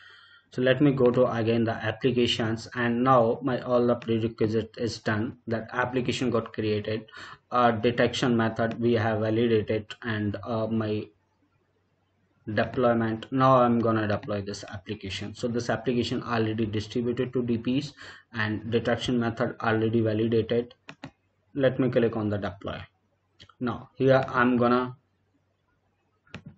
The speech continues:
use the device collection and seven chip collection. Let me do this, and it's showing, uh, this package is already distributed to my D P.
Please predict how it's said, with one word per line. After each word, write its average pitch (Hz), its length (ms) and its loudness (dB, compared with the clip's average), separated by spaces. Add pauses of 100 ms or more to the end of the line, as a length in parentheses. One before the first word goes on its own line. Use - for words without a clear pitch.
(400)
use 127 340 2
the 117 140 6
device 113 400 4
collection 120 800 -4
and 110 400 -4
seven 107 360 -2
chip 101 200 -10
collection. 104 560 -8 (1800)
Let 107 240 -8
me 113 80 -4
do 117 240 2
this, 123 480 -2
and 110 400 -2
it's - 300 -6
showing, 127 440 2
uh, 117 140 -2
this 120 320 -2
package 113 480 0
is 113 220 -4
already 110 420 -2
distributed 104 720 -6
to 104 120 -12
my 104 140 -4
D 104 200 -8
P. 98 300 -12